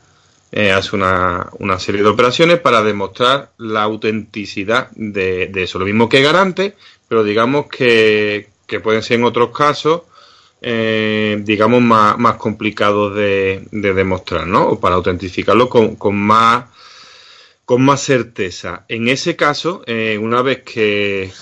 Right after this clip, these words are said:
que termine el juicio, eh, normalmente se, el culpable se le, se le condena a costas. Y el, el informe pericial del forense informático entra dentro de las costas. O sea que aunque tenga que adelantar el pago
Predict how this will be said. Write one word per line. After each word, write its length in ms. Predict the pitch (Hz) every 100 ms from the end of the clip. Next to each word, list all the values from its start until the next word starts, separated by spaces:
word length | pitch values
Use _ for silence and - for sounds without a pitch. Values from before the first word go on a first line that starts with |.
| - -
que 300 | 104 95 95
termine 380 | 95 92 98 127
el 100 | 127
juicio, 500 | 139 139 - 131 214 _ _ _ _ _ _ _ _ - -
eh, 340 | 117 110 107 107 - 104
normalmente 540 | 101 104 104 104 120
se, 500 | - 127 110 104 98
el 220 | 113 101
culpable 640 | 92 110 92 - 120 123 139
se 140 | 143
le, 500 | 117 110 104 104 98
se 140 | -
le 80 | 101
condena 580 | 98 98 104 117 117 101
a 80 | 90
costas. 500 | 98 - - 90 - _ _ _ _ _ _ _ _ _ _
Y 320 | 139 151 190 - -
el, 160 | 107 101 98 95
el 120 | 101
informe 460 | 95 90 107 113 110
pericial 680 | 120 113 113 143 151 107
del 160 | 95 92
forense 380 | - 92 92 107
informático 800 | 104 117 127 143 151 180 226 _ - _ _ _ _ _ -
entra 380 | 139 143 143 143
dentro 320 | 127 110 107
de 60 | 98
las 140 | 85
costas. 520 | - 87 - 165 190 -
O 60 |
sea 160 | - 117
que 60 | 113
aunque 240 | 107 110
tenga 360 | 104 160 151 113
que 80 |
adelantar 560 | 104 101 92 92 92 98
el 160 | 104 104
pago 480 | 151 160 120 80